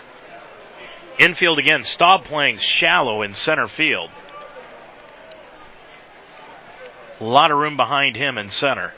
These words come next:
to that four oh five sign. And the two two pitch to Steven Spidell. Swung on and grounded over the mound. Picked up by the shortstop. Boyer steps on the bag.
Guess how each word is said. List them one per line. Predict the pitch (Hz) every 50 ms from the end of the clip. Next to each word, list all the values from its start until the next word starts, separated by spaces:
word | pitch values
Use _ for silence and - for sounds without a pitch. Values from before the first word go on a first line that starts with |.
| - - - - -
to | - 113
that | 107 104 101
four | - - - 127 135 131 131
oh | 127 123
five | - - 131 127 123 123 127 113
sign. | 98 - - 92 87 82 71 - - - - - - - - - - - - - -
And | 104 107
the | 101 98
two | - - 147 139
two | - - 143
pitch | 120 - 143 135 - -
to | - 113
Steven | - - - 131 123 120
Spidell. | 110 - - 117 113 117 127 135
Swung | - - - 131 131 135
on | 143 151
and | 151 110
grounded | 107 127 127 139 143 139 131
over | 135 147 139 139
the | 139 135
mound. | 135 135 139 156 165 175 170 -
Picked | - 147 135 -
up | 156 147 -
by | 127 131 135
the | 123 120
shortstop. | - - - 160 147 - - - 156 147 139 - - - - - - - - - - - - - - - - - - - - 127
Boyer | 143 165 175 190 202 214 220
steps | - - 185 190 185 - - 190
on | 180 160
the | 165 156 170
bag. | 185 214 240 247 240